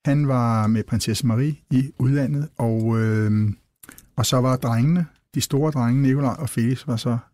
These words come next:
øh, holdt jul med, med grevinde Alexandra. Og, øh, næste år, øh, vil det sandsynligvis være på, på samme måde. Jeg siger ikke, at kronprinsparet tager til Australien, men, men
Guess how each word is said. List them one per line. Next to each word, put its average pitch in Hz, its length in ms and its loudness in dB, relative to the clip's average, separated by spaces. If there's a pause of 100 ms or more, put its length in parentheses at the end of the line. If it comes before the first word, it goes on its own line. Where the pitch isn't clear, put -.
(120)
øh, 123 60 -2
holdt 117 220 0
jul 127 160 0
med, 120 500 0
med 120 140 0
grevinde 120 380 0 (260)
Alexandra. 120 600 0 (720)
Og, 123 320 2
øh, 120 200 2 (920)
næste 151 300 2
år, 135 380 -4 (160)
øh, 117 500 0
vil 123 120 2
det 117 160 0
sandsynligvis 131 760 -2
være 123 220 0 (300)
på, 113 520 0
på 120 80 -2
samme 127 260 2
måde. 127 220 2
Jeg 110 100 0
siger 117 180 0
ikke, 131 80 2
at 131 60 -2
kronprinsparet 123 640 -2
tager 113 180 -4
til - 120 -6
Australien, 135 640 0
men, 127 240 2
men 123 240 2